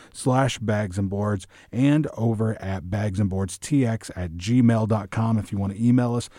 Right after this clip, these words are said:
Find all of this info at soundcloud dot com slash bags and boards, plus all of our past reviews and interviews and our R S S feed address, sorry about that,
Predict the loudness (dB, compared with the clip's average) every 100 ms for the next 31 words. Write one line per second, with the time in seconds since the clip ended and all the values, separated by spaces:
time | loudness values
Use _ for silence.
0 | -10 0 2 4 2 2 2 0 2 -2
1 | 0 2 2 2 0 0 -2 0 0 0
2 | -2 0 0 0 0 2 0 0 0 0
3 | 2 2 0 0 -2 -2 0 0 2 4
4 | 4 4 2 0 -6 -16 -2 2 2 2
5 | 2 2 2 -2 -4 -2 0 0 -2 -4
6 | -4 -4 -4 -4 -4 -2 -2